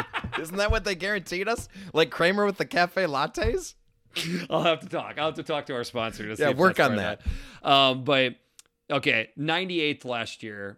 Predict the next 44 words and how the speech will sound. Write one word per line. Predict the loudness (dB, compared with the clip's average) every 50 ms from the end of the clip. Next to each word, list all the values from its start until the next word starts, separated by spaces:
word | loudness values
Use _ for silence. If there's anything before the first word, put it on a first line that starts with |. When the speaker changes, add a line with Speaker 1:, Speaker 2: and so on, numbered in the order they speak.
| _ _ _
Speaker 1:
We | -12 -8 -8 -8 -6
can | -4 -6 -6
expect | -6 -6 -10 -10 -8 -6 -6 -6 -6 -8
to | -12 -10
be | -10 -10 -8 -8 -8 -8 -10 -12 _ _
seventies? | -18 -10 -4 -2 -2 -2 -2 -4 -6 -6 -6 -6 -8 -12 -12 -10
What | -6 -4
do | -4
you | -4
wanna | -4 -6 -6 -6
go? | -6 -6
Speaker 2:
Yeah, | -4 -2 0 0 0 0
I | -2 -2
mean, | -4 -6 -8 -4
I | -2 -2
would | 0 0 0 -2
s-, | -2 -6 -10 -10 -10 -8 -4
I | -2 -2
would | -2 -4 -4
say | -4 -2 0 0 0 -2
let, | -2 -2 -2 -2 -4 -6 -12 -10
let's | -6 -4 -4 -4 -2
put | -2 -2 -2
the | -2 -2 -2
over-under | -2 -2 0 0 0 0 0 -2 -2 -4
at | -6 -6
sixty-five | -8 -8 -8 -8 -8 -8 -6 -6 -6 -6 -6
'cause | -6 -6 -4
that's | -4 -4 -4
about | -4 -2 -2 -2 -2 -2 -6
top | -8 -6 -6 -6 -6
half, | -8 -8 -10 -10 -12 -14 _ _ -6
Speaker 1:
Okay, | -4 -2
Speaker 2:
right? | -2 -2
Speaker 1:
okay. | -4 -8 _ _ _ -4 -2 -2 -2
Speaker 2:
Over | -2 -2 -4
and | -4 -4 -4
I | -4 -4
think | -4 -4 -8 -8 -6 -8
they | -8 -6
can | -6 -6 -4
do | -4 -4 -4
that. | -4 -4 -4 -4 -4 -6 -8 -8
Speaker 1:
Okay. | -6 -6 -6